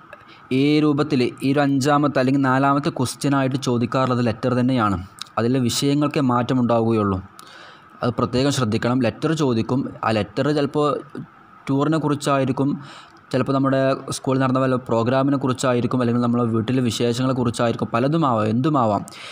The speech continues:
ഇവിടെ ചോദിച്ചിട്ടുള്ളത്, ഞാൻ വായിക്കുന്ന ക്വസ്റ്റ്യൻ പേപ്പറിൽ ചോദിച്ചിട്ടുള്ളത്,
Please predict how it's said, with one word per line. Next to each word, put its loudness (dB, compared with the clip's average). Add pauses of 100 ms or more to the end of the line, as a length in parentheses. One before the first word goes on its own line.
(180)
ഇവിടെ 2
ചോദിച്ചിട്ടുള്ളത്, 0
ഞാൻ 2
വായിക്കുന്ന 0
ക്വസ്റ്റ്യൻ -4
പേപ്പറിൽ 0
ചോദിച്ചിട്ടുള്ളത്, 0